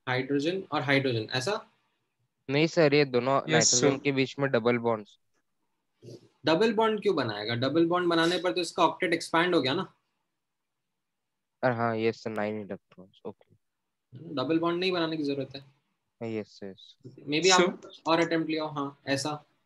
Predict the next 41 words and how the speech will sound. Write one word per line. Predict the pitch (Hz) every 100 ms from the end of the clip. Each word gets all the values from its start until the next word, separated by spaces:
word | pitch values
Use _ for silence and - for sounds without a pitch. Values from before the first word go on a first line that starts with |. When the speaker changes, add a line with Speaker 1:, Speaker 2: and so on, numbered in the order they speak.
| _ _ _ _ _ _ _ _ _ 160
Speaker 3:
Yes, | 156
sir, | - 139
and | 135 143
then | 156
a | 151
dative | 143 131 131 151 147
bond | 143 139 135
with | 131
a | 135
nitrogen। | 127 117 - - 127 123 127 - - _ _ _ _ _ _ _ _ _
Speaker 1:
ठीक | 143 151
है, | 165
फिर | 175
आपने | 165 160 180 170
क्या | 185
करा | 170 180
यहाँ | 175 170
पे? | 175
नाइट्रोजन | 165 151 170 180
के | 180
साथ | 180
में | 190
डेटिव | 165 170 190
bond | 175 165
बना | 139 113
दिया। | 113 113 - _ _ _ _ 151
Speaker 3:
हाँ, | 147
sir। | - 123
Speaker 1:
But | - - _ 165 175
Speaker 3:
और | 165
फिर | 160 143
Speaker 1:
इसका | 185
Speaker 3:
सिंगल | 151 131 135 135
bond | 131 123 123
hydrogen | _ - 123 120 120 120 117
के | 190 190
साथ। | 123 -
Speaker 1:
ऑक्टेट | 160 160 190 190
कहाँ | 202 202
complete | 185 147 143 123
हुआ? | 120 117